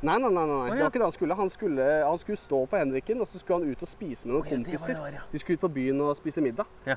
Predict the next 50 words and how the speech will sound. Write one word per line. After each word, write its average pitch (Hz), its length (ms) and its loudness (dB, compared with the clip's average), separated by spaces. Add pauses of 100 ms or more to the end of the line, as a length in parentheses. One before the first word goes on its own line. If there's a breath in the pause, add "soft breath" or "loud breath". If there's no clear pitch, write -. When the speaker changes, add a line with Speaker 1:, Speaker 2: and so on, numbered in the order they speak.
Speaker 1:
Så 180 120 2
han 175 120 4
hadde 170 280 -2
sånn 156 140 -4
syv-åtte 147 640 -2
kompiser. 127 400 -2 (400 loud breath)
Og 160 80 0
de 175 160 2
var 143 140 6
jo 151 60 4
med 135 220 2
han 135 220 0
for 160 120 0
å 143 40 -2
bare 135 160 2
se - 420 -6
han 123 220 -4
på 131 80 -4
Henriken, 113 340 -2
og 147 60 0
så - 320 -4
gå 127 160 0
videre 123 240 -4
i - 20 -2
samlet 120 300 -2
tropp. 220 160 -4 (680 loud breath)
Men 170 180 4
to-, - 180 -4
når 160 240 2
Thomas 143 260 -2
så 131 160 2
hvor 135 160 0
lite 139 220 -2
folk 120 180 -4
det 143 80 -2
var 120 140 0
der, 180 80 0
så 190 80 0
var 127 100 2
det 127 80 0
sånn, 120 220 -4
«Det 113 120 -2
her, 127 300 2
ja, 117 140 -6
hvordan 131 260 2
snakker 147 220 -4
han? 139 80 2
Han 135 160 0
er - 20 2
nordlending.» 127 360 -2